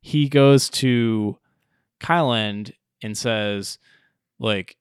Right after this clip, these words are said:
"Is our final two good? Because, like, I have to pick who I'm gonna vote out, and, like, I wanna know if our final two's good." And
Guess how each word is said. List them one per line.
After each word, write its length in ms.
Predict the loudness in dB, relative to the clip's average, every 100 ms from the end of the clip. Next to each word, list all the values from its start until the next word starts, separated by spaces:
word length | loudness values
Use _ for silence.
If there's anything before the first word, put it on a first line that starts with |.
| -12
"Is 160 | -8 -4
our 160 | -4
final 420 | -4 -6 -6 -8 -10
two 280 | -6 -4 2
good? 440 | 4 6 4 2
Because, 1080 | -6 -6 -4 -4 -4 -6 -8 -8 -8 -8 -10
like, 460 | -10 -10 -10 -14 -20 _ -10
I 220 | -8 -6
have 300 | -6 -8 -10
to 100 | -18
pick 260 | -14 -14 -12
who 100 | -10
I'm 60 |
gonna 120 | -10 -8
vote 240 | -8 -4
out, 500 | -2 0 0 -2 -6 -8
and, 140 | -12 -10
like, 160 | -12 _ -20 _ -20 _ -14
I 40 |
wanna 140 | -10 -8
know 80 | -10
if 80 |
our 80 | -12
final 300 | -14 -16 -12
two's 320 | -4 -2 -4
good." 360 | -8 -18 -20 -20 _ _ -20 _ _ _
And 420 | -8 -6 -6 -8